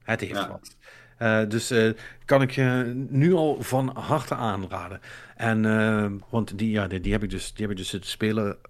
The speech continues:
Speaker 1: nog op vakantie. En nu we het er toch over hebben, ik heb dus ook, eh, Metroid, eh, Dread dan eindelijk ges-,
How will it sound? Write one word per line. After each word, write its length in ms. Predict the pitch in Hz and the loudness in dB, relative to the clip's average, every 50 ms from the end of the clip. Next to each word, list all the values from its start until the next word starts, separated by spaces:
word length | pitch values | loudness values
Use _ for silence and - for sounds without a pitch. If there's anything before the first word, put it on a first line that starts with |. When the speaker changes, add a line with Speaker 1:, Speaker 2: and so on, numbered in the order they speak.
| - | -16
Speaker 1:
nog 220 | - 110 104 90 - | -10 -8 -8 -8 -8
op 140 | - - - | -10 -10 -10
vakantie. 600 | - - - 98 92 92 92 - - 101 104 - | -10 -8 -4 -4 -4 -4 -6 -6 -6 -6 -8 -8
En 220 | - - 104 98 95 | -8 -4 -4 -4 -4
nu 320 | 95 - - - - 131 | -4 -10 -8 2 6 6
we 0 | |
het 100 | 139 131 | 8 8
er 100 | 131 117 | 6 6
toch 160 | 127 170 151 139 | 6 6 6 6
over 180 | 143 117 113 101 | 6 6 6 6
hebben, 180 | 107 107 113 131 | 6 6 6 4
ik 80 | 123 | 4
heb 120 | 147 151 139 | 2 2 2
dus 100 | 131 127 | 2 2
ook, 180 | 143 131 - | 2 2 4
eh, 80 | 139 127 | 2 4
Metroid, 460 | 123 123 117 - 135 117 110 - - | 4 4 2 4 6 4 4 4 4
eh, 100 | 107 107 98 98 101 101 | 0 0 0 0 -4 -6
Dread 360 | 101 98 123 147 170 - - | 0 0 2 0 0 -2 -8
dan 340 | - 160 165 160 160 160 139 | -6 -4 -2 -2 -2 -4 -4
eindelijk 380 | 151 156 156 147 143 139 135 - | -2 -2 -2 0 -2 -4 -4 -6
ges-, 140 | - - | -14 -14